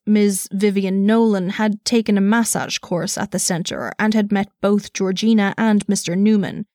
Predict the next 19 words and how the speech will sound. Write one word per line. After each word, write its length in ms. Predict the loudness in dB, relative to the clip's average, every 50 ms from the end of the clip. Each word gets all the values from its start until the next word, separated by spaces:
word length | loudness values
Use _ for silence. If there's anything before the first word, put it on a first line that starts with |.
| _ _ _ _ _ _ _
She 180 | _ -2 -2 0
said 240 | 0 0 -2 -2 -2 _
she 180 | -2 0 2 4
never 260 | 4 4 2 2 2
would 180 | 2 0 0 0
have 120 | -2 -6
thought 420 | -2 -2 0 0 0 -2 -4 -6 -8
that 160 | -8 -8 -6
Georgina 480 | -4 -4 -4 -2 -2 0 0 0 0
and 300 | 0 -2 -2 -4 -2 0
Newman 400 | 2 2 4 4 4 2 2 0
were 140 | -2 -4 -4
in 180 | 0 0 0 0
a 60 | 2
relationship 720 | 0 0 0 0 0 0 0 0 -2 -2 -2 -6 -6 -8
with 140 | -8 -4 -2
one 160 | -2 -2 -2
another, 440 | -2 -2 -4 -4 -6 -6 -6 -8 -10 _ _ _ _ _ _ _ -2
and 260 | 2 2 2 2